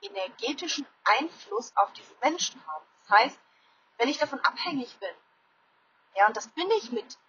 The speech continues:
fünf, sechs, sieben, acht Jahren, von der Verbundenheit zur Klassenlehrerin, von der Anerkennung der Klassenlehrerin, von der Liebe der Klassenlehrerin,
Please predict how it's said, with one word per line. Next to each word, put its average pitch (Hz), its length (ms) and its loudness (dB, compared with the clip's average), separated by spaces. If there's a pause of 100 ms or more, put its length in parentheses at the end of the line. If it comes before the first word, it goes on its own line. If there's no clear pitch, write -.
(100)
fünf, 233 180 -6
sechs, - 320 -4
sieben, - 220 -20
acht - 260 -8
Jahren, 160 280 -6 (440)
von 240 140 2
der 240 120 4
Verbundenheit 302 920 -2
zur 277 140 -8
Klassenlehrerin, 220 680 -4 (140)
von 196 100 -6
der 196 240 2
Anerkennung 247 640 2
der 202 140 -4
Klassenlehrerin, - 600 -4 (240)
von 233 140 -2
der 233 120 2
Liebe 311 300 -2
der 220 140 2
Klassenlehrerin, - 760 -8